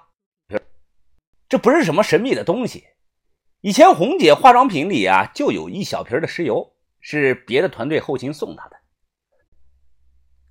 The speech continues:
记得那年的冬天呀，我还往手心里抹了一点尸油，是用来预防皮肤干燥的。如果尸油质量不好，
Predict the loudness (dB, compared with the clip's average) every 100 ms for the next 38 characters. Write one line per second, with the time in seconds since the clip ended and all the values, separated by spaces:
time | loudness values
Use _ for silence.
0 | _ 0 4 4 4 4 4 4 2 0
1 | 0 0 0 0 -6 -20 _ -6 0 2
2 | 4 4 2 -4 -4 -2 -2 -2 -2 -4
3 | -4 -4 -4 -4 -4 -8 -12 -8 -6 -6
4 | -8 _ _ _ _ -10 -2 0 0 0
5 | 0 0 -2 -2 -4 -8 -12 -12 -6 -6
6 | -2 -4 -4 -14 _ _ _ _ _ _
7 | _ _ -6 4 6 8 6 6 0 -2
8 | 4 4 4 -2 2 2 4 -2 -2 -6
9 | -6